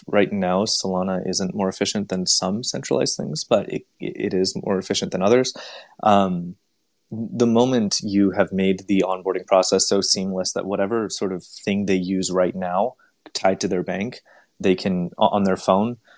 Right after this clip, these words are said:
uh, they can use a very similarly looking app with a similar U I U X, and it's all run with, you know, Solana on the back end. The moment you've done that is the moment you've truly won at building something that can onboard the masses.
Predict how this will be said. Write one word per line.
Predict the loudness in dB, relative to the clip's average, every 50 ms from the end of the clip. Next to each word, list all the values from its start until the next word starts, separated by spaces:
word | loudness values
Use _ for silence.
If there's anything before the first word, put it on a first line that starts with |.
| _ _ _ _ _ _ _ _ _
uh, | 0 2 4 4 2 0
they | -2 -2 -4 -4
can | -2 -4 -4 -4 -2
use | 0 0 0 0 0
a | -2
very | -2 0 2 2 2 2
similarly | 2 0 0 0 -2 -2 -2 0 0 0 0 0 0
looking | 0 -2 -4 -4 -6 -8 -6
app | -6 -4 -2 -2 -4 -4 -6
with | -8 -6
a | -6
similar | -6 -4 -4 -4 -4 -2 -2 -2 -2
U | -2 -2 0 2
I | 2 2
U | 2 0 0 0 0
X, | -2 -2 -2 -2 -4 -4 -6
and | -8 -12 -8 -8 -8
it's | -8 -6 -2
all | 0 0 0 0
run | -2 -4 -6 -4 -4
with, | -6 -6 -8 -10 -10
you | -8 -8
know, | -6 -6
Solana | -4 -4 -4 -2 0 0 0 0
on | 0 -2 -2
the | 0
back | 0 0 0 0 -2
end. | -2 -2 0 0
The | 0
moment | 2 0 0 0 -2 -2
you've | -2 -2 0 0
done | 0 0 0 -2
that | -6 -4 -4 -4 -4 -6 -8 -10 -12 -16 _ -2
is | -2 0 0 0
the | 0 -2
moment | -2 -2 -2 -4 -4 -4
you've | -4 -4 -4 -4
truly | -4 -2 0 0 2 2 0 0
won | 2 2 2 2 2
at | 0 0 0 0
building | 0 0 2 0 -2
something | -2 -2 -4 -4 -4 -6
that | -6 -6
can | -6 -4
onboard | -4 -2 0 0 0 0
the | -2
masses. | -4 -4 -4 -4 -2 -2 -2 -4